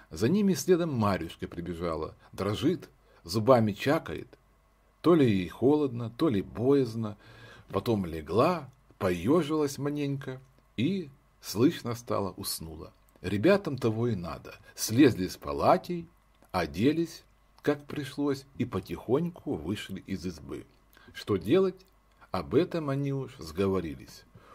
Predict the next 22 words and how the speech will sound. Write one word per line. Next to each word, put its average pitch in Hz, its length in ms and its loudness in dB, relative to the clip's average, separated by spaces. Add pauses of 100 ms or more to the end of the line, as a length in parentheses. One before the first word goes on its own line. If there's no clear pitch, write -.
(120)
У 120 120 2
Лейка, 226 540 0 (280)
видишь, 110 480 0 (180)
мерин 113 500 4
был. - 260 -12 (1080)
Не 127 140 -4
то 139 220 4
чалый, 117 640 2
не 170 160 -2
то 165 160 4
бурый, 101 540 0 (180)
звали 156 420 4
его 147 220 2
Голубка. 120 680 0 (320)
Ребята 160 480 2
и 165 80 0
придумали 87 680 -4 (840)
этого 117 340 6
мерина 113 640 0 (200)
Марьюшкиным 139 680 0
гребешком 113 640 -2
вычесать. 139 440 -4